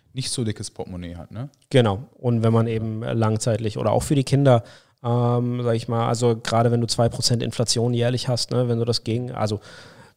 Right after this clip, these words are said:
Speaker 2: offiziell sind wir bei, bei zwei bis drei Prozent, sind wir bei drei Prozent?
Speaker 1: Ja,
Speaker 2: Also
Speaker 1: ich
Speaker 2: wir gehen immer von, von etwas mehr aus, so wie aktuell Geld gedruckt wird. Aber da habe ich ja einen massiven Werteverlust. Das heißt, wenn ich das, ähm, die, ich sag mal, wenn ich jetzt meine hundert Euro,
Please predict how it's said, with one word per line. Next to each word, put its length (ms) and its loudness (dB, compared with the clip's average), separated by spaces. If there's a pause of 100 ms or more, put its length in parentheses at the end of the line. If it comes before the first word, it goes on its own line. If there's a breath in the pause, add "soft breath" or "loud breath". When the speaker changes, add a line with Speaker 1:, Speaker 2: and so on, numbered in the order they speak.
(200)
Speaker 2:
offiziell 560 2
sind 160 0
wir 100 0
bei, 420 2
bei 260 0
zwei 460 2
bis 200 -2
drei 220 0
Prozent, 420 -6
sind 140 -2
wir 60 -2
bei 140 0
drei 180 0
Prozent? 560 -4 (100)
Speaker 1:
Ja, 140 -8
Speaker 2:
Also 200 -4
Speaker 1:
ich 60 -6
Speaker 2:
wir 120 0
gehen 160 -2
immer 180 2
von, 320 0
von 160 -2
etwas 260 4
mehr 260 6
aus, 180 6
so 100 2
wie 80 4
aktuell 340 2
Geld 220 4
gedruckt 340 -2
wird. 200 4 (340 loud breath)
Aber 220 2
da 80 6
habe 120 4
ich 60 4
ja 100 6
einen 80 4
massiven 440 4
Werteverlust. 600 4
Das 140 2
heißt, 240 4
wenn 80 2
ich 120 -2
das, 260 2
ähm, 440 0
die, 360 0 (600 loud breath)
ich 160 0
sag 160 2
mal, 140 6
wenn 80 4
ich 40 6
jetzt 120 2
meine 220 4
hundert 240 6
Euro, 600 6